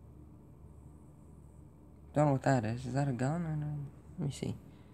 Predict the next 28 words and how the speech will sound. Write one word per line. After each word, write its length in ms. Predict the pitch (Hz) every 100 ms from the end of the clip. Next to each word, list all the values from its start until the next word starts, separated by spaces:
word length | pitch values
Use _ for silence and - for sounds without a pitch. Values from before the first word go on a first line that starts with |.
| -
No, 160 | - 113
that's 240 | 113 120 -
just 220 | 120 -
what 140 | 120
his 300 | 107 101 98 - - - - - - - - -
attaches 560 | 127 - 110 110 - -
his 300 | 113 - - - - - - - - - - - -
front 260 | - 127 -
part. 160 | - - - - - - - - -
I'll 260 | 151 - - - - - -
tie 80 | 113
it 60 |
up 100 | 113
back 180 | - -
there. 140 | - - - - - - - - - - - - - - - - - - - - - - - - - - - - - - -
Anyway, 320 | 151 196 233 - - - - - -
I 40 |
do 120 | 143 165
hope 200 | 170 160
you 140 | 160
enjoyed. 340 | 151 160 165
This 160 | 147 143
is 160 | 147 143
in 140 | 135
the 160 | 131 123
Darth 260 | 117 117
Vader 220 | 127 123
case, 380 | 127 123 139 -